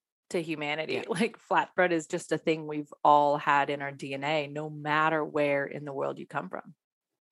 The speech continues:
Speaker 2: Mm, yeah, I agree with you. I think that there's something really special about putting ingredients on top of a bread and letting the juices from those ingredients kind of
Speaker 1: Oh my
Speaker 2: soak into the
Speaker 1: goodness.
Speaker 2: bread.
Speaker 1: Stop it, Alison. <laughs>
Speaker 2: And that's the pa-, that's part of the joy. And, and in pa-,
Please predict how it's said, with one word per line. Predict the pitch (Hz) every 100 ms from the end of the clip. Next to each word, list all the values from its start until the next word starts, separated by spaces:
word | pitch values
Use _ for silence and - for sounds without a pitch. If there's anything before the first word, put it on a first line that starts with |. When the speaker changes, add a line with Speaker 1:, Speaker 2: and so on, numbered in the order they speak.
| _ 143
Speaker 2:
Mm, | 127 120 120 _ _
yeah, | 123 113 _
I | 123
agree | 123 131 127
with | 120
you. | 113 - _ _ _ _ _
I | 185
think | - 214
that | 147
there's | 139 147 147
something | 175 165 151 139 - - - - _ _
really | 160 156
special | 151 175 156 143
about | 139 131
putting | - 160 143 139 - -
ingredients | - 143 147 139 135 -
on | 135
top | 143 -
of | -
a |
bread | 123 147 127 120
and | 131
letting | 139 - 135
the | 127 123 117 _
juices | - 143 135 - 117 -
from | -
those | 127 120
ingredients | 127 123 127 117 113 -
kind | - 123
of | 117
Speaker 1:
Oh |
my | 151 131 127
Speaker 2:
soak | -
into | 123 117 196
the | -
Speaker 1:
goodness. |
Speaker 2:
bread. | 131 117
Speaker 1:
Stop | 123 -
it, | 185
Alison. | 185 175 175 - 185 185 -
<laughs> | _ _ 269 277
Speaker 2:
And | 302 330
that's | - -
the | 339
pa-, | 151 143 160
that's | 190 190
part | 202 185
of | 160
the |
joy. | 156 180 147 135
And, | 160 -
and | 190
in | 208
pa-, | 214